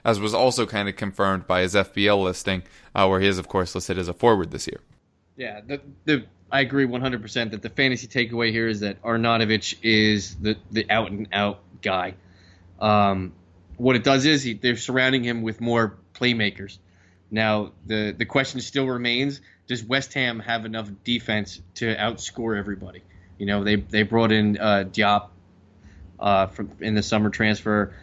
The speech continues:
Speaker 2: Um, yeah, I mean, they, Mikel Antonio could still play defense, I guess. We can push him back there <laughs> at seven point oh. Um, but, but as far as Yarmolenko and Felipe Anderson,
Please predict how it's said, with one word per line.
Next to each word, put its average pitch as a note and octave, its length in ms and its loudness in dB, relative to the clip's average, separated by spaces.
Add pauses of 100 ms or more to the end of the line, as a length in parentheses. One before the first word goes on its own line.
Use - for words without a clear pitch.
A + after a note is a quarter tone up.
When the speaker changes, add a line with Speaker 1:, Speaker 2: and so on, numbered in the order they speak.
(240)
Speaker 2:
Um, F#2+ 480 2 (580)
yeah, A2+ 300 -8
I G#2+ 80 -4
mean, G#2+ 220 0
they, A2+ 160 -2 (360)
Mikel C3 520 2
Antonio D3 360 4
could B2+ 140 -6
still C3 140 -2
play B2 160 0
defense, A#2+ 380 -2
I A2 80 2
guess. G#2+ 340 -2
We G#2+ 100 -8
can G#2 160 -4
push A2+ 200 -2
him A2+ 100 -2
back A2 240 0
there A2+ 220 2
<laughs> - 40 -2
at C#3+ 100 -2
seven C#3 420 2
point C3+ 240 4
oh. C3+ 260 -2 (400)
Um, A2+ 460 2
but, - 260 -4
but C3 140 4
as C3 100 2
far D3 240 4
as B2 140 2
Yarmolenko C3+ 640 0
and A#2 100 -4
Felipe B2 300 -6
Anderson, G#2+ 540 -6